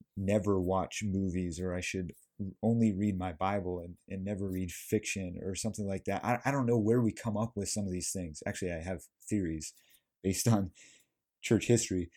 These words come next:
but the pursuit of holiness is, as I defined it, is just the, the realization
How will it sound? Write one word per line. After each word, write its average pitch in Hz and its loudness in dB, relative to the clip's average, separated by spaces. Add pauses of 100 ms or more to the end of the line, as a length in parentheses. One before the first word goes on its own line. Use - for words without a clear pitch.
(180)
but 107 6 (1500)
the 117 2
pursuit 127 -2
of 117 -4
holiness 101 0 (100)
is, 101 0 (1700)
as 98 4
I 139 10
defined 92 0
it, 87 -6
is 92 -8
just 104 -2
the, 95 -2 (760)
the 104 -2
realization 101 2